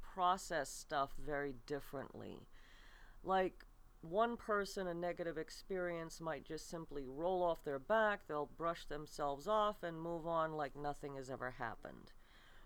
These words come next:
Where for the next person, that same disappointment that they're experiencing could be devastating,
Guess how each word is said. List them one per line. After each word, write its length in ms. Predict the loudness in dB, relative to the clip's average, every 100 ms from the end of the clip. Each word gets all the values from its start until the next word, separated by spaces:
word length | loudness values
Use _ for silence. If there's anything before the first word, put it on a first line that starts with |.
| -16
Where 540 | -6 0 4 6 6 4
for 120 | 0 -2
the 120 | 0
next 440 | 2 0 -2 -10
person, 720 | -4 -2 -2 -4 -4 -4 -8 -12 -8
that 240 | -2 -2 -2
same 400 | -2 0 0 0
disappointment 920 | -2 -2 -6 -8 -6 -4 -4 -6 -6 -6
that 200 | -4 -2
they're 160 | -2 -2
experiencing 1040 | -4 -6 -4 -2 -2 -4 -4 -6 -6 -6
could 300 | -6 -6 -4
be 380 | -4 -2 -2 -4 -10 -18 -18 -20 -18 -14 -6 8
devastating, 880 | 8 8 4 -4 -8 -8 -8 -12